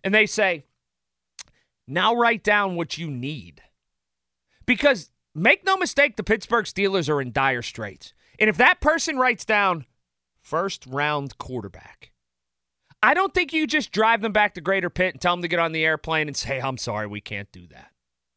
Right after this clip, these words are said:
I think you take it under advisement, especially when measured against how good of a play caller that person can be. We haven't seen it like this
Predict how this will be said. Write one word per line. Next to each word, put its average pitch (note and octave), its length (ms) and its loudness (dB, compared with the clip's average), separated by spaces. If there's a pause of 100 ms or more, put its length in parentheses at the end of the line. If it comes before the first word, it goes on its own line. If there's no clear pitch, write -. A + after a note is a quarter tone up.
(540)
I B3+ 140 6
think F4+ 220 -2
you F#4+ 120 -4
take C#4 280 0
it C4+ 60 -2
under C4 280 -2
advisement, D#3+ 640 -2 (520)
especially B3+ 840 0 (800)
when F#3+ 380 -2
measured G#3+ 420 2
against F#3 520 0
how F3+ 240 0
good F3 260 0
of D#3+ 100 -4
a E3+ 60 0
play D#3 300 -2
caller C#3 340 -2
that A#2+ 260 -4
person A#2 380 -12
can A2+ 160 -16
be. F2+ 260 -16 (540)
We D4+ 240 2
haven't C#4+ 480 0
seen G#3 400 -2
it G#3 180 -2 (400)
like E3+ 380 0
this F3+ 420 -2